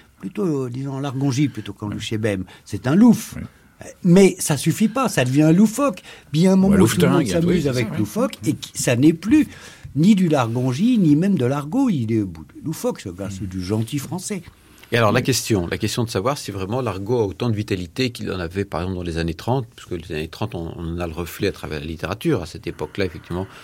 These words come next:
Speaker 3: de nombreux ouvrages étaient pu-, étaient publiés. Vous avez parlé tout à l'heure, Kardec aussi, des années cinquante, soixante, avec la série noire, les romans policiers. On a l'impression, là, au, au début des années quatre-vingt-dix, que l'argot est quand même, a quand même moins de vitalité qu'il y a une ou deux générations.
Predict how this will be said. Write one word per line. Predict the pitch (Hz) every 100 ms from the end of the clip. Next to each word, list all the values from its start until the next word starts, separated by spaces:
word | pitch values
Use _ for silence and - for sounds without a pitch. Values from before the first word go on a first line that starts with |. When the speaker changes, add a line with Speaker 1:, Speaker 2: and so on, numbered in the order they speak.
| - -
Speaker 3:
de |
nombreux | 87 82 85 82
ouvrages | 80 90 92 82
étaient | -
pu-, | 73 -
étaient | - -
publiés. | - 80 98 101 131
Vous | 120 95
avez | 85
parlé | 82 80 85
tout | 82 -
à |
l'heure, | 87 82
Kardec | 80 82 82 82
aussi, | - 98 - - - -
des | 80
années | 80 87
cinquante, | 85 80 87
soixante, | 82 85 - 90 92 85
avec | 82 82 -
la | 85
série | - 82 82
noire, | 85 90 87
les | 85
romans | 82 85
policiers. | 80 85 - 139 131 - - -
On | 92
a |
l'impression, | 92 185 98 - - 151
là, | 110 113 131
au, |
au | 98 90 87
début | 90 82
des | 92 90 82
années | 85
quatre-vingt-dix, | - 82 80 104 147 - - - - - - _
que | - 92 92 92
l'argot | 85 85 101 120
est |
quand | 117 85
même, | 87
a |
quand | -
même | 92 95
moins | 110
de | 107
vitalité | 101 95 85 - 123 120
qu'il | 117 90 85 87 85
y | 87
a |
une | 90
ou | 92
deux | 95
générations. | 87 82 76 107 151 143